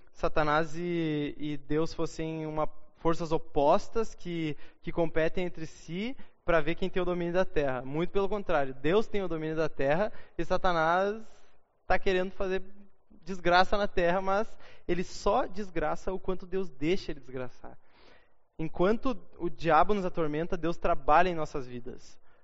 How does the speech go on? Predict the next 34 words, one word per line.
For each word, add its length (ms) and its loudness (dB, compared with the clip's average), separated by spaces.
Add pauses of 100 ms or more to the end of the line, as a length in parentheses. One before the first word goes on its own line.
(120)
O 100 -2
Lutero, 560 4
ele 140 0
tem 140 0
uma 100 2
frase 240 2
muito 160 -2
famosa 320 0
que 120 -6
diz 180 -6
mais 340 0
ou 80 0
menos 320 -4
assim: 420 -6 (720)
"Satanás 400 2
é 60 4
o 40 2
cachorrinho 520 0
encolerado 560 2
de 80 -2
Deus. 460 -4
Ele 180 -4
só 180 0
vai 200 4
até 200 2
onde 220 -4
Deus 200 -2
permitir." 520 -4 (840)
Porque 220 -4
se 80 2
a 60 4
gente 220 -2
for 220 4
ver, 320 2